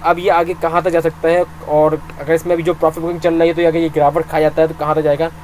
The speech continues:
तो उसके चलते हम आपको ले चलते हैं चार्ट पर कि चार्ट पर इसका क्या हाल चाल चल रहा है। तो चार्ट पर हम आ गए तो देखिए ये जो इसका level था almost थर्टी सेवन रुपीज़ का, जो कि इसका बीस अप्रैल के आसपास का था, जो इसने देखे तो क्या ही boom किया, सीधे ये चढ़ गया ऊपर की तरफ सेवेंटी टू रुपीज़ पर।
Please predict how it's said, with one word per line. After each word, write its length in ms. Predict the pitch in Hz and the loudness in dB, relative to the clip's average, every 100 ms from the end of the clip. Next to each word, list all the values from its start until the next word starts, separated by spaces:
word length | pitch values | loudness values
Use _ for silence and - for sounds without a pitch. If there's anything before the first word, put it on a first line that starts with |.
| - | -6
तो 60 | 156 | -6
उसके 180 | 156 180 | -2 -2
चलते 260 | 165 156 | -2 0
हम 100 | 160 | -2
आपको 300 | 156 - - | -2 -4 -2
ले 80 | 160 | 0
चलते 320 | 156 143 160 | 0 -2 -2
हैं 100 | 202 - - - - | -2 -4 -16 -12 2
चार्ट 260 | 175 185 - | 6 6 4
पर 180 | 185 | 0
कि 100 | 175 | 0
चार्ट 240 | 170 156 156 | 0 0 2
पर 100 | 165 | -2
इसका 160 | 165 160 | -2 -4
क्या 200 | 151 143 | 0 0
हाल 280 | 139 131 131 | 0 -2 -2
चाल 200 | 147 147 | -4 -4
चल 160 | 135 | -6
रहा 160 | 123 123 | -6 -8
है। 440 | - - - - | -10 -18 -18 -12
तो 60 | 151 | -8
चार्ट 260 | - 151 156 | 0 0 2
पर 100 | 175 | 2
हम 80 | |
आ 80 | 165 | 4
गए 160 | 170 175 | 4 2
तो 60 | |
देखिए 300 | 156 156 170 | 2 -2 -4
ये 160 | 143 175 | 0 2
जो 100 | 190 | 2
इसका 200 | 165 185 | 2 0
level 340 | 147 147 165 170 | 2 4 4 4
था 100 | 175 | 4
almost 340 | 156 165 185 - - - - | 4 2 0 -2 -18 -18 -2
थर्टी 200 | 160 160 | 2 2
सेवन 220 | 185 185 175 | 4 4 2
रुपीज़ 260 | 160 156 | 0 -2
का, 100 | 160 | 0
जो 120 | 156 | 0
कि 100 | 165 | 0
इसका 160 | 180 185 | 0 0
बीस 260 | 151 165 170 | -2 -4 -2
अप्रैल 180 | 165 170 | -2 0
के 80 | |
आसपास 280 | 165 160 160 | 0 0 0
का 100 | 180 | 0
था, 100 | 190 | 0
जो 160 | 175 185 - - - - | 0 -4 -6 -18 -16 -12
इसने 300 | 160 - 185 | -10 -4 -4
देखे 300 | 160 156 180 | -2 -2 -2
तो 80 | 180 170 | -6 -6
क्या 140 | 160 170 | 0 2
ही 200 | 175 165 139 | 2 -2 -4
boom 200 | 143 160 151 | -2 -2 0
किया, 160 | - | -2
सीधे 340 | 160 156 151 165 | -2 -6 -4 -2
ये 240 | 156 180 | 0 0
चढ़ 260 | 160 151 147 | 0 -2 0
गया 160 | 147 156 | 0 0
ऊपर 240 | 151 156 | 0 -2
की 60 | 151 | 0
तरफ 580 | 185 - - - - 165 | 0 -2 -12 -18 -6 0
सेवेंटी 260 | 160 180 | 0 0
टू 140 | 175 165 | 0 0
रुपीज़ 260 | 151 143 | 0 -6
पर। 180 | - | -6